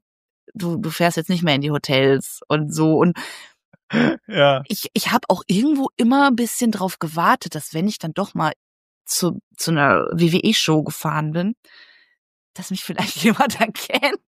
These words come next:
Speaker 2: Okay. Ist es
Speaker 1: Obwohl
Speaker 2: irgendwann
Speaker 1: mich
Speaker 2: mal passiert?
Speaker 1: Nee, mir ist es mal bei der Gamescom <laughs> passiert.
Speaker 2: Ja gut, immerhin. Aber das
Speaker 1: Also weitaus später, aber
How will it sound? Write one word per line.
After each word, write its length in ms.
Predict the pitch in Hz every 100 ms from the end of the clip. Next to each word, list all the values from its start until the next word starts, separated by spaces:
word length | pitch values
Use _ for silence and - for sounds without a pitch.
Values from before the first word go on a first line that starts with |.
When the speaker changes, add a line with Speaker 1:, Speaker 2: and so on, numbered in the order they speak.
| _ - _ _ _ _ _ _ _ _
Speaker 2:
Okay. 560 | 175 156 170 156 185 180 -
Ist 100 | 202
es 120 | 214
Speaker 1:
Obwohl 80 | 220
Speaker 2:
irgendwann 100 | 220
Speaker 1:
mich 40 | 220
Speaker 2:
mal 80 | 202
passiert? 520 | 185 - 220 330 - _ _ _ _ _ _ _ _ _ _ _ _ _
Speaker 1:
Nee, 800 | 196 202 214 208 208 208 220 285 370 - _ -
mir 140 | 202
ist 100 | 226
es 100 | 220
mal 100 | 208
bei 120 | 196
der 120 | 185 185
Gamescom 480 | 180 330 - 160
<laughs> 0 |
passiert. 840 | 156 180 - 294 240 - - - - _ -
Speaker 2:
Ja 100 | 233
gut, 240 | 254 143
immerhin. 440 | 147 151 220 147 -
Aber 140 | 147 135
das 140 | 131
Speaker 1:
Also 220 | 196 196 180
weitaus 340 | 208 208 220
später, 520 | - 214 233 247 -
aber 400 | 170 170 175 180